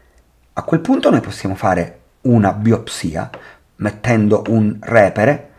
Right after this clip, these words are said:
e poi togliendo la, la neoformazione, studiandola di nuovo con la mammografia e portandolo all'anatomopatologo,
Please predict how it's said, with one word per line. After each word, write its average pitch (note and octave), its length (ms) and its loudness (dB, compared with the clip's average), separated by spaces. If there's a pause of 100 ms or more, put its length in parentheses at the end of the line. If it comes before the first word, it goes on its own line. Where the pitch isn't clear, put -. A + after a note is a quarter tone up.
(120)
e - 120 -10
poi A#2 380 2
togliendo G2 880 2 (1400)
la, F#2+ 480 0 (120)
la F#2+ 120 0
neoformazione, F#2+ 880 -4 (220)
studiandola B2 640 4
di G#2 100 0
nuovo G#2+ 220 2
con G#2+ 100 0
la A2 80 4
mammografia A2 680 2
e - 80 -12
portandolo A2 640 2
all'anatomopatologo, D3 1040 2